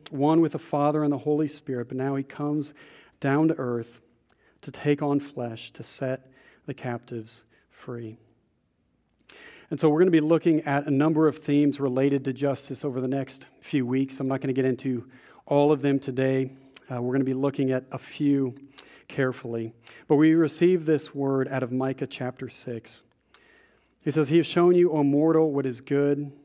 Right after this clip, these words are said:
and what does the Lord require of you, but to act justly, to love mercy, and to walk humbly with your God.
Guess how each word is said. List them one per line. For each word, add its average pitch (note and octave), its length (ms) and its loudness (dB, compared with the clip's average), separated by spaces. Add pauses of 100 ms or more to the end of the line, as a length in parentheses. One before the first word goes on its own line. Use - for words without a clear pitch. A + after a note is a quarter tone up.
(240)
and C#3+ 120 2
what D#3+ 80 6
does D#3+ 140 0
the D#3+ 80 2
Lord D3+ 280 4
require C#3 580 0
of C3+ 140 -2
you, C#3 280 -2 (580)
but D3+ 120 0
to - 160 -6
act D#3 240 0
justly, D3+ 680 -2 (260)
to - 80 -14
love C#3 260 2
mercy, C3+ 580 -4 (600)
and C#3+ 80 -4
to C3 60 2
walk C3+ 280 2
humbly C#3+ 600 0 (140)
with B2+ 240 -8
your B2 140 -6
God. A2 380 -10